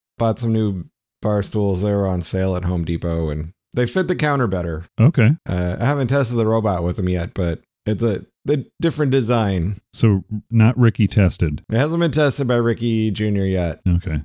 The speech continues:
Speaker 1: But there's also something else in the living room now. There's, like, a baby thing that Ricky Junior gets caught on, so, eh.
Speaker 2: Yeah, there's always gonna be something, right? Is that all the excitement going on in your world?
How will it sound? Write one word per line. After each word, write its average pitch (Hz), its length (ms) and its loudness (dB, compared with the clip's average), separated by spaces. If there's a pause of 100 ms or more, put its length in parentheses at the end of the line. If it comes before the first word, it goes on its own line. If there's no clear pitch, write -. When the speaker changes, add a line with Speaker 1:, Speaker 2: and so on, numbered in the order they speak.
Speaker 1:
But 123 100 0
there's 151 180 2
also 135 260 0
something 123 360 0
else 117 200 -2
in 110 80 -2
the 104 60 0
living 104 320 0
room 92 220 0
now. 90 200 -2 (220)
There's, 113 240 2
like, 113 160 0
a 98 80 0
baby 95 480 0
thing 87 340 -2
that 78 240 -4 (260)
Ricky 101 260 -2
Junior 90 320 -2
gets 85 200 -4
caught 85 240 -4
on, 82 220 -2
so, 80 240 -6 (180)
eh. 95 300 -2 (320)
Speaker 2:
Yeah, 123 340 6 (100)
there's 135 300 4
always 143 220 6
gonna 120 160 6
be 104 80 6
something, 90 440 2
right? 90 300 2 (140)
Is 113 100 4
that 110 140 6
all 117 100 6
the 113 140 4
excitement 120 560 4
going 123 240 4
on 127 180 6
in 123 80 6
your 123 140 6
world? 123 400 4